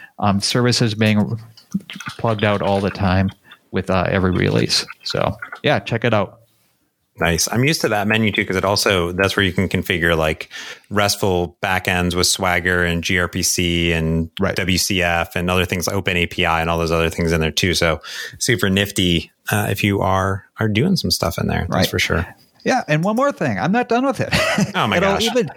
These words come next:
Speaker 1: it'll even see, like, let's say you have the Cosmos D B, um, S D or NuGets downloaded, right? It'll even say, "Hey, do you wanna make this a connected service? Do you wanna bring this in?" And it's like,
Speaker 2: Mm.
Speaker 1: and that's where I sounded like, "No, I don't trust you. Why are you, why, <laughs>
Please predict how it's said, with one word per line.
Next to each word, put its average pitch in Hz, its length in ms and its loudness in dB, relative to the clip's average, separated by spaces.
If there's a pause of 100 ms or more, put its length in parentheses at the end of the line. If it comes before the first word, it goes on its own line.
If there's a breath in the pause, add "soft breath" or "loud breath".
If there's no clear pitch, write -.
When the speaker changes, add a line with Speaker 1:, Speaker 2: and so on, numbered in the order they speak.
(160 loud breath)
Speaker 1:
it'll 165 280 0
even 196 280 0
see, 190 240 0
like, 139 220 0
let's 160 160 2
say 160 140 2
you 151 100 4
have 143 100 0
the 143 60 -2
Cosmos 135 460 0
D 135 180 0
B, 131 240 2
um, 110 260 0
S 139 220 0
D 131 120 2
or 113 160 2
NuGets 120 440 0
downloaded, 104 540 -2
right? 113 280 2 (300 loud breath)
It'll 135 320 -2 (200)
even 147 300 0
say, 131 240 0
"Hey, 110 360 0 (180)
do 110 80 2
you 110 100 2
wanna 107 260 2
make 104 280 0
this 110 340 0
a 107 60 0
connected 98 420 0
service? - 460 -2 (220)
Do 107 60 0
you 104 100 2
wanna 107 200 0
bring 110 160 0
this 120 180 -2
in?" 135 80 -2 (440 soft breath)
And - 100 -4
it's 87 120 0
like, 170 140 2
Speaker 2:
Mm. 98 580 2
Speaker 1:
and 131 80 -6
that's 143 200 -2
where 165 80 0
I 151 80 4
sounded 170 280 0
like, 135 200 -2
"No, 147 300 2
I 135 100 2
don't 156 160 0
trust - 320 -2
you. 87 180 0 (100)
Why 110 180 0
are 123 40 2
you, 127 140 0
why, 110 340 0
<laughs> 196 640 0